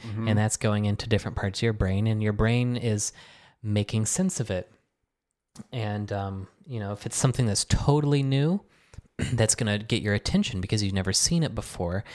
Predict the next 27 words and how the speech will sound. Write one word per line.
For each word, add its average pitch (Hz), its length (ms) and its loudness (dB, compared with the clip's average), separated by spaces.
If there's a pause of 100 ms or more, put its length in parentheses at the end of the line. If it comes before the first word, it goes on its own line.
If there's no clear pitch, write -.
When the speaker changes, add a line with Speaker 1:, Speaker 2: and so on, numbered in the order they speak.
(220)
Speaker 2:
and 110 120 2
you're 101 80 4
gonna 101 140 2
spend 104 260 2
more 117 240 2
time 107 380 2
kinda 98 300 2
crunching 104 560 0
on 95 140 0
what 98 140 0
this 95 200 0
thing 98 260 -2
is, 90 320 -2
like 92 220 -8 (440)
the - 80 -20
first - 280 -2
time 98 180 0
you 95 80 -4
see 98 260 -6
a, 90 100 -6 (200)
a - 80 -14
new 98 240 -8
type - 240 -2
of 92 100 2
animal 90 480 0
or 85 80 -2
whatever. 85 400 -8